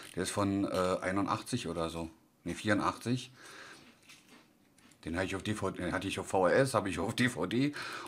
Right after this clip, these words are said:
und Blu-ray. Nee, V H S jetzt nicht mehr, hab ich alles weggeschmissen damals. Red zwei kann ich euch auch empfehlen. Sieben Zwerge logischerweise.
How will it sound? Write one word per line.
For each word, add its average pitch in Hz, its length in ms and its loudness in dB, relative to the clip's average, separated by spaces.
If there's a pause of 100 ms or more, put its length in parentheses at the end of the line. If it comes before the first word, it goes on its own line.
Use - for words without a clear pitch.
und 147 200 8
Blu-ray. 147 560 8
Nee, 95 140 0
V 87 200 0
H 76 60 2
S 90 120 -4
jetzt - 200 -6
nicht 117 140 2
mehr, 113 160 4
hab 95 60 0
ich 85 60 -6 (640)
alles 82 200 -6
weggeschmissen 101 520 -4
damals. 98 440 0 (1120)
Red 90 180 -2
zwei 98 320 2
kann 101 200 -4
ich 90 100 -4
euch - 160 -6
auch 85 140 -4
empfehlen. 95 520 -2 (1500)
Sieben 85 280 -6
Zwerge 92 360 0
logischerweise. 87 880 -2